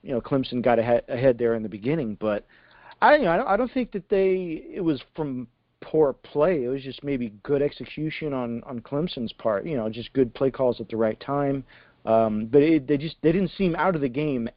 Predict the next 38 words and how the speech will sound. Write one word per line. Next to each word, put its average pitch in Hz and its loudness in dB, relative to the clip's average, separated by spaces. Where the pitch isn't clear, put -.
ever. 135 -4
Even 175 4
when 156 -2
they 151 0
were 143 -2
down 139 -2
ten 117 -8
points, 151 -6
I 120 2
didn't 131 -2
feel 147 -2
like 127 0
they 123 -2
were 113 0
out 117 -2
of 117 -4
the 107 -8
game. 110 -4
It 90 -6
was 98 -6
just, 110 -8
uh, 92 -2
you 208 6
know, 147 6
a 120 0
few 143 -2
plays 127 2
here, 131 2
here 131 0
and 120 2
there 127 0
that 120 -6
could 127 -2
have 120 -2
gone 120 -2
the 117 -2
other 104 -4
way. 113 0